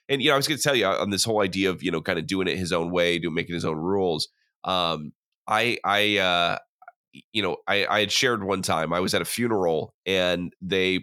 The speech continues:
played a song at the funeral that the person who had passed wanted played.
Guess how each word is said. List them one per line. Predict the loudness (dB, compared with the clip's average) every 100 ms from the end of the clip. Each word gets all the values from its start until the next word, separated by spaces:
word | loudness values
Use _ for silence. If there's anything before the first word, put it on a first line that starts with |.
| -4
played | -2 0
a | 2
song | 2 2 2 2 -2
at | -6
the |
funeral | -6 -2 0 0 0 0
that | -4 -4
the |
person | -6 -2 0 -2 -4
who | -4 -2 -2
had | -4
passed | -2 0 0 -2 -4
wanted | -2 0 -2 -6
played. | -2 0 0 -2